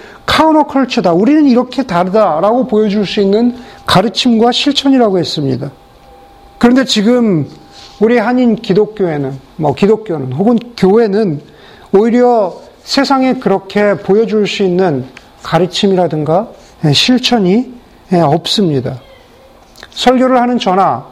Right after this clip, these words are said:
설교를 듣는 여러분이나 바로 그런 세상의, 교회를 향한 세상의 비판에서 우리가 그렇게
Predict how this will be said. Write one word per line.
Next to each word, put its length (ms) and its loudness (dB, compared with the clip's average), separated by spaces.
설교를 420 0
듣는 640 0
여러분이나 720 0
바로 240 0
그런 460 0
세상의, 760 0
교회를 400 2
향한 240 -2
세상의 440 0
비판에서 680 -2
우리가 260 2
그렇게 440 -2